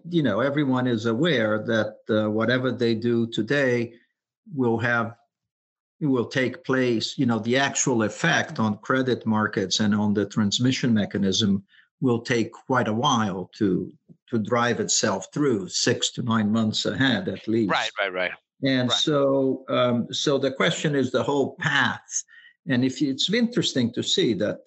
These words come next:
Speaker 1: after the last meeting, um, eh,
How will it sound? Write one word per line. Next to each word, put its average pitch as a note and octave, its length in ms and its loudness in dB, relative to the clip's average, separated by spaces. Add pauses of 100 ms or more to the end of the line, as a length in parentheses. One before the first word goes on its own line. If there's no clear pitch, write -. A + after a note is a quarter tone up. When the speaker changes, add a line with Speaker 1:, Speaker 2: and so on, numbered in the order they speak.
Speaker 1:
after B2+ 460 0
the G#2+ 180 0
last A2+ 460 0
meeting, A#2 540 0 (680)
um, G#2+ 540 0 (200)
eh, A#2 260 0